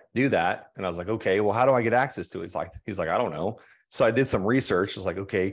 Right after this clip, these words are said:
call the title company, figure out how to get an ingress, egress attorney, an access attorney. But I was like,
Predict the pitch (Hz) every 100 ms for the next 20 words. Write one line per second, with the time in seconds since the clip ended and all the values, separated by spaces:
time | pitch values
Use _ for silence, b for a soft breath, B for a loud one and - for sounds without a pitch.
0 | - - 95 123 117 92 82 - 85 90
1 | 87 104 98 - 107 95 95 95 104 101
2 | 92 107 110 107 110 - 107 98 95 -
3 | - - 90 90 90 - 101 - 101 95
4 | 85 85 85 90 85 82 69